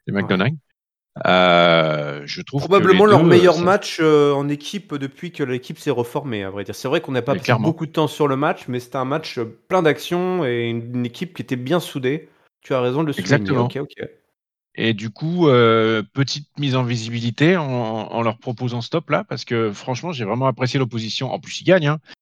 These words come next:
Speaker 1: l'opposition qu'ils ont faite à
Speaker 2: <laughs>
Speaker 1: Mysterio et J D. Euh, non, vraiment un, un très, très bon moment, euh, passé sur ce, sur ce match-là. Euh,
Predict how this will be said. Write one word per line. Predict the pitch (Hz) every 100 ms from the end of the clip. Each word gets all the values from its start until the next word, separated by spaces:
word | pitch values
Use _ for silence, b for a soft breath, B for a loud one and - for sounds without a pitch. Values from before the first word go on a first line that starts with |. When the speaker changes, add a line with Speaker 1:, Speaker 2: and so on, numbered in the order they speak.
| B B
Speaker 1:
l'opposition | - 123 123 117 -
qu'ils | 131 117 107
ont | 135
faite | 120 117
à | 107 104 98 95
Speaker 2:
<laughs> |
Speaker 1:
Mysterio | 101 101 - 101 104 107 107
et | 92 92 92
J | 90 95
D. | 131 185 B B B B B -
Euh, | 107 104 101 98 98 95 92 92 90 90 90 85 85 - - -
non, | 113 127
vraiment | 160 131 156 156
un, | 127 110 101 98
un | 98
très, | - - 175
très | - 156
bon | 143
moment, | 135 127 127 117
euh, | 104
passé | 113 107 120
sur | - 120
ce, | - 107 101
sur | - 101
ce | 110
match-là. | 104 - 101 120 185 -
Euh, | 101 95 92 92 87 87 87 85